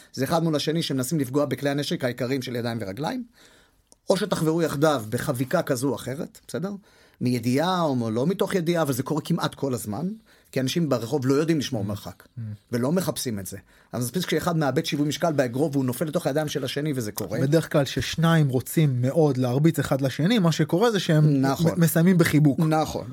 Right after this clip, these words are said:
Speaker 1: נכון, כי כל אחד נורא רוצה, נורא רוצה לפגוע באגרוף, אין להם יכולת מקצועית, הם לא יודעים להעריך טווח, הם לא יודעים לתת מכה ולחזור אחורה, אז הם יפגשו אחד את השני בחיבוק,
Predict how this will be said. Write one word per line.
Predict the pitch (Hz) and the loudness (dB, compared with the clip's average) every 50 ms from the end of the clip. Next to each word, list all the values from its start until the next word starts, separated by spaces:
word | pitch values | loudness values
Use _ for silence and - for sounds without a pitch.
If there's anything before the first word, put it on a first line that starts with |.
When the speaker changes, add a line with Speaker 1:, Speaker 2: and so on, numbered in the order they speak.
| - | -6
Speaker 1:
נכון, | 156 165 170 - 277 269 | -4 -4 -2 -2 -4 -4
כי | - - 156 | -4 -4 -2
כל | - 220 208 | 0 0 2
אחד | - 214 190 | 2 2 2
נורא | 180 170 143 135 160 175 190 | 4 4 4 4 2 2 2
רוצה, | 180 175 160 - - - 202 170 | 2 0 -2 -2 -2 -2 -2 0
נורא | 143 139 135 143 139 190 208 | 0 0 0 0 0 0 0
רוצה | 185 175 - 185 165 | 0 0 -2 -2 0
לפגוע | 147 156 165 151 | 2 2 2 2
באגרוף, | 139 127 117 107 110 107 117 120 - - - _ _ _ - | 2 2 0 0 -2 -2 -4 -4 -6 -14 -20 _ _ _ -2
אין | 143 151 170 | -2 0 0
להם | 170 160 156 | 0 0 0
יכולת | 151 - 165 147 139 151 | 0 0 -2 -2 -2 -2
מקצועית, | 147 - - - 135 123 | -4 -6 -6 -6 -4 -2
הם | 120 | -2
לא | 127 | -2
יודעים | 139 151 160 151 | -2 -2 -2 -2
להעריך | 139 131 127 131 123 | -2 -2 -2 -4 -6
טווח, | - - 113 117 113 - | -6 -6 -4 -4 -4 -4
הם | 120 | -6
לא | 120 | -6
יודעים | 135 147 151 135 | -4 -2 -2 -2
לתת | 131 131 139 - - | -2 -4 -6 -8 -8
מכה | 123 - 151 135 | -8 -6 -4 -4
ולחזור | 127 123 120 127 120 104 | -4 -6 -6 -6 -8 -8
אחורה, | 107 - 123 113 113 147 180 - _ _ - _ _ _ - | -8 -8 -10 -8 -8 -10 -10 -12 _ _ -20 _ _ _ -8
אז | 135 147 | -6 -4
הם | 185 196 208 - - | -2 -2 -4 -4 -4
יפגשו | 185 170 165 180 170 - 180 | -4 -2 -2 -2 -2 -2 -2
אחד | 165 - 160 | -2 -2 -2
את | 139 | -2
השני | 147 123 147 135 | -2 -4 -4 -4
בחיבוק, | 131 127 123 139 170 220 233 - | -4 -4 -2 -2 -2 -2 -2 -6